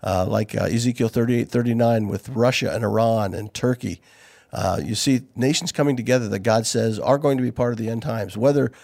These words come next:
that's near or whether God will have a way to delay it, we don't know.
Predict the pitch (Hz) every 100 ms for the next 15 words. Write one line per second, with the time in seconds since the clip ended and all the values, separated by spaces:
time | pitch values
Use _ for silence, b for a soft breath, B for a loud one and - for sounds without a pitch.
0 | B - 110 - 107 143 185 185 117 117
1 | 117 123 110 113 117 113 117 113 117 120
2 | 123 113 104 - 123 127 123 120 87